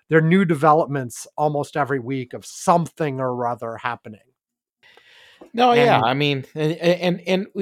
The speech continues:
Speaker 2: and it felt like when, when the Mueller report came out, it felt kind of anticlimactic.
Speaker 1: Right, 'cause we'd already heard it all by that point.
Speaker 2: Yep. Yep, yep.
Speaker 1: And, you know, and people had already either decided that, yes, this is bad, or had made up their justifications for why they don't care.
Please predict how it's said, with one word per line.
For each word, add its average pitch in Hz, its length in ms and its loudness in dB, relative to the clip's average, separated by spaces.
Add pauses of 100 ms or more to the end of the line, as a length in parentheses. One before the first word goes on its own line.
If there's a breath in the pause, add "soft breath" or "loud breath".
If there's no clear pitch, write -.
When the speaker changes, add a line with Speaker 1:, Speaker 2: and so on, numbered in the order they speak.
(120)
Speaker 2:
and 196 160 2
it 175 100 -2
felt 233 300 2
like 180 240 2
when, 175 380 -2
when 170 140 0
the 165 60 0
Mueller 208 300 2
report 175 380 -2
came 180 220 0
out, 202 360 4
it 165 140 -10
felt 196 200 4
kind 185 200 4
of 170 80 0
anticlimactic. 170 840 0 (300)
Speaker 1:
Right, 202 240 2 (220)
'cause 202 200 4
we'd 262 140 2
already 269 240 4
heard 277 180 4
it 247 100 2
all 156 160 4
by 131 140 -4
that 127 180 -6
point. 110 260 -12 (100)
Speaker 2:
Yep. 339 240 4 (380)
Yep, 151 280 -4
yep. - 80 -8
Speaker 1:
And, 165 540 2 (420)
you 170 220 0
know, 190 280 6
and 170 260 0
people 190 340 0
had 180 100 4
already 185 540 4 (580 loud breath)
either 185 560 6
decided 180 560 2
that, 165 140 2
yes, 175 260 2
this 185 200 -2
is 143 140 -2
bad, 160 500 4
or 165 300 4
had 156 300 0
made 165 260 2
up 170 160 2
their 160 140 2
justifications 156 800 -2
for 160 160 -2
why 156 200 2
they 165 120 0
don't 165 200 0
care. 214 280 -6